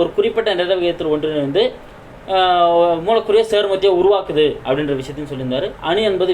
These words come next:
வேதிவினையில் ஈடுபடக்கூடிய மிகச்சிறிய துகள் அப்படின்னு சொல்லியிருந்தாரு. ஓகேங்களா? So, அடுத்து இவரோட சிறப்புகள் பார்த்தோம், அடுத்து இவரோட அந்த வரம்புகளும் பார்த்தோம். So, இதனோட தொடர்ச்சியை நம்ம அடுத்த வீடியோல நம்ம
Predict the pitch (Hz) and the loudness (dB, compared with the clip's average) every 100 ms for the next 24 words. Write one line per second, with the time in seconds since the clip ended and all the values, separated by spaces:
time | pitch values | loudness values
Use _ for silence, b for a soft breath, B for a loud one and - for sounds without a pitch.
0 | 175 196 175 160 160 147 143 156 147 139 | 0 2 0 0 0 0 -2 -4 -6 -6
1 | 139 156 147 139 135 113 131 147 113 107 | -8 -8 -6 -2 -2 -2 -8 -12 -14 -16
2 | - - - 131 139 139 - B - 175 | -18 -20 -20 -10 -6 -6 -8 B -10 -2
3 | 160 160 160 147 147 147 160 160 151 139 | -2 0 0 2 0 0 -4 -2 -4 0
4 | 143 147 160 143 151 139 185 - B B | -2 0 -4 -2 0 0 0 -4 B B
5 | B B - - - - - - 151 135 | B B -20 -20 -20 -20 -18 -6 -2 0
6 | 127 135 117 123 117 95 - - - 170 | 0 -2 -4 -6 -8 -12 -14 -16 -2 0
7 | 220 151 160 170 190 160 143 202 277 B | 2 0 -2 -2 -2 -2 2 0 0 B
8 | B - 160 185 175 156 156 156 123 | B -4 -4 0 0 2 0 0 -4